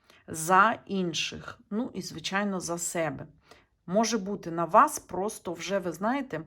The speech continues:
настільки все впливає, а, сирени, просто десь вихлопна труба якась. У вас вже нервовий зрив. Овни, будьте обережнішими.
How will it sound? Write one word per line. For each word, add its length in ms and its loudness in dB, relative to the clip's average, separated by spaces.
настільки 720 -2
все 420 2
впливає, 840 2
а, 640 -4
сирени, 760 -2
просто 320 0
десь 240 4
вихлопна 540 -4
труба 460 -2
якась. 540 -8
У 100 -8
вас 460 6
вже 540 2
нервовий 760 -2
зрив. 420 -6
Овни, 580 6
будьте 400 0
обережнішими. 1080 2